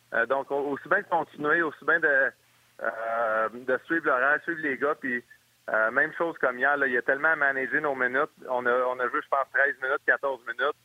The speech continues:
Donc, il peut pas vraiment se passer grand-chose. On a joué intelligemment, pas trop physique, de la bonne façon, avec des bons détails, une bonne exécution. Euh, puis c'est la même chose pour commencer les séries, là. Regarde, euh, c'est, l'horaire est comme calé, puis on, on va embarquer là-dedans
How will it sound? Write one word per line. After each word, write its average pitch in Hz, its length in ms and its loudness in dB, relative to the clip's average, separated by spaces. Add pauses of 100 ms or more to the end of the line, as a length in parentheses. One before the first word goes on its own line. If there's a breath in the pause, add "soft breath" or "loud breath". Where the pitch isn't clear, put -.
(360)
Donc, 123 220 0
il - 60 -20
peut 147 140 -2
pas 175 160 0
vraiment 147 320 2
se - 80 -14
passer 135 340 0
grand-chose. 139 500 -2
On 127 100 0
a 120 80 2
joué 139 200 0
intelligemment, 131 640 2
pas 135 120 -4
trop 143 200 -8
physique, 117 220 -12
de 143 300 0
la 120 100 2
bonne 139 220 -2
façon, 127 300 0 (160)
avec 123 160 0
des 127 120 -2
bons 135 180 0
détails, 139 360 2
une 131 140 -6
bonne 131 180 0
exécution. 131 600 -4 (580)
Euh, 113 260 2
puis - 140 -16
c'est 151 100 0
la 156 120 2
même 175 220 -2
chose 190 200 -2
pour 190 120 -6
commencer 143 420 -2
les 151 220 -6
séries, 135 320 -4
là. 131 80 2
Regarde, 123 320 0
euh, 117 220 2 (440)
c'est, 143 80 -4
l'horaire 139 400 2
est 156 80 0
comme 147 220 -6
calé, 135 260 0
puis 123 240 -4
on, 113 280 -2
on 120 80 0
va 120 120 2
embarquer 123 300 -2
là-dedans 123 580 2